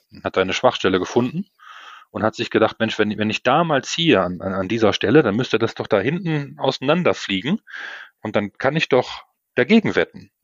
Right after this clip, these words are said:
Und dann hat er das gemacht und Terra Luna ist komplett zerflogen, ne? Heute ist dieser, dieser Stablecoin, der nie stable war, nicht mehr ein Dollar wert, sondern nicht mal einen Cent, glaub ich.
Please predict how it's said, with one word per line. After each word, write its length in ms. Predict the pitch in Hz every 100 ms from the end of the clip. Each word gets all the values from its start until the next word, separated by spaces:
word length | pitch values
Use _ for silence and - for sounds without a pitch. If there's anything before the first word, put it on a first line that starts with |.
| -
Und 180 | 95
dann 260 | 90 92 - _ _ _ _
hat 160 | -
er 60 | 90
das 100 | 90
gemacht 400 | 98 131 - - _ - - - _ _
und 120 | 92
Terra 220 | - 101
Luna 260 | 92 98 92
ist 360 | 87 - - - _ _
komplett 360 | - 90 - -
zerflogen, 480 | 98 - 87 85 -
ne? 120 | 101
Heute 220 | 101 -
ist 220 | 90 -
dieser, 280 | 92 90 87 - - -
dieser 200 | - 90
Stablecoin, 840 | 87 - 113 107 - 98 92 90 87 _ _
der 360 | 90 87 87 - _ _ _
nie 160 | - 104
stable 400 | - 98 95 92
war, 220 | 92 98
nicht 220 | 95 95 -
mehr 240 | 90 90 - - - _
ein 100 | 90
Dollar 340 | 87 92 98 -
wert, 220 | 90 87
sondern 440 | - 85 85 85 - _ _ _ _ -
nicht 240 | 95 -
mal 100 | 87
einen 160 | 87 -
Cent, 280 | - 87
glaub 180 | - -
ich. 140 | 107